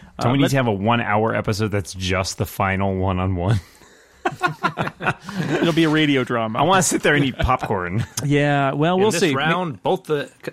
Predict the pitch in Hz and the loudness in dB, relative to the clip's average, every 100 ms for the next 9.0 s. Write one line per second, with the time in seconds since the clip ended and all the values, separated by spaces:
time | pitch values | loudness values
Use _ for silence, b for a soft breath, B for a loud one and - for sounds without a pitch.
0 | - 127 135 143 165 - 123 123 - 113 | -6 -6 -4 -4 -4 -6 -6 -6 -6 -8
1 | - - 190 185 175 170 156 143 143 113 | -6 -2 0 0 0 -2 -2 -2 -4 -4
2 | 85 - 147 180 170 208 - 269 262 - | -10 -4 0 0 2 0 0 0 0 -2
3 | 165 160 151 - 156 160 - - 120 139 | -2 -2 -4 -2 0 0 -4 -12 -6 -2
4 | 147 123 113 95 - - 170 175 175 165 | -2 -2 -4 -4 -6 -2 0 2 0 0
5 | 175 165 175 160 156 160 160 156 123 - | -2 0 0 0 0 0 2 0 -4 -4
6 | 127 135 - - 147 139 - 127 127 98 | -2 -4 -4 -2 0 0 0 0 0 -2
7 | 80 82 - - 156 135 127 131 123 135 | -4 -8 -12 -4 -2 0 -2 -2 -2 -2
8 | 147 208 147 120 127 131 117 127 120 - | 0 0 0 0 -2 -2 -2 -2 -2 -8